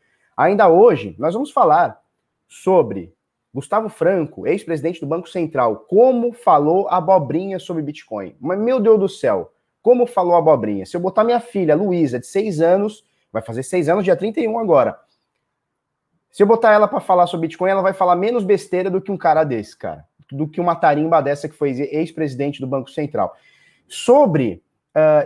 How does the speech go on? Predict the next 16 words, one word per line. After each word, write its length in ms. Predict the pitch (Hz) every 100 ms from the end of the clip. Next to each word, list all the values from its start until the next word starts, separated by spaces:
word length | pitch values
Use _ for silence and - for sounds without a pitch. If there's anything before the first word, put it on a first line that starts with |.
| -
essa 260 | 180 180 185
matéria 440 | 170 151 151 131
aqui, 240 | - 208
ela 220 | 196 151 156
é 20 |
do 120 | 151
Criptofácil, 800 | 170 175 170 - 143 135 127 -
tá? 100 | 135
Você 180 | 127 -
pode 200 | 135 123
acessar 320 | - 113 120
lá, 160 | 135 131
entra 160 | 127
lá 100 | 131
no 80 | 135
Criptofácil, 800 | 131 123 117 - 143 151 135